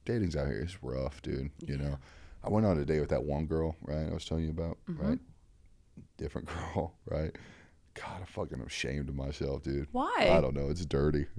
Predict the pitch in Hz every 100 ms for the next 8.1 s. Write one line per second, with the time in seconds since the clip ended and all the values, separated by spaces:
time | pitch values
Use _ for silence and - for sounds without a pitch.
0 | - - - 392 - 190 - - 78 73
1 | - - 82 73 76 - 67 69 - -
2 | - - - - 80 73 71 85 78 78
3 | 82 85 71 73 71 - 69 - - -
4 | 95 78 69 - - 85 76 78 76 65
5 | 64 64 62 64 64 65 64 69 - -
6 | - - - - 73 69 71 - - -
7 | - - - 85 76 71 - 76 62 76
8 | -